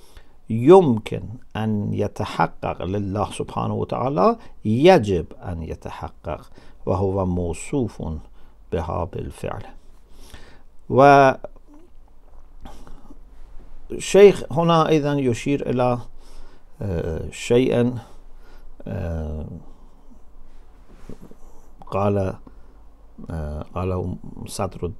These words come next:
المتألهين أو ملا صدر الشيرازي رحمه الله صاحب الأسوار العقلية الأربعة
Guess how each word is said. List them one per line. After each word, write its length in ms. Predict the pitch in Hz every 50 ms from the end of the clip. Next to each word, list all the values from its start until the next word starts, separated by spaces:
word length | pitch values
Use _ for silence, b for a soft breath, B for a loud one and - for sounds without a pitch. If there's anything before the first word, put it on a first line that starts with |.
| - - - - - - - -
المتألهين 760 | 85 - - - - 92 87 87 87 87 82 101 98 101 98
أو 140 | - 87
ملا 360 | 90 92 92 90 87 90 92 90
صدر 520 | - - 95 92 - - 92 87 90 92 98 - - -
الشيرازي 920 | 98 - - - 98 90 85 87 95 110 123 120 120 - - - 156 - -
رحمه 400 | - - - - 90 85 - 85
الله 360 | 87 85 85 87 98 113 123
صاحب 460 | - - - 110 104 - - 101 104 92
الأسوار 580 | 90 - - - - - - - 90 95 -
العقلية 480 | 85 80 85 - - 87 82 87 87 82 -
الأربعة 600 | - 87 80 85 85 82 92 90 101 120 - -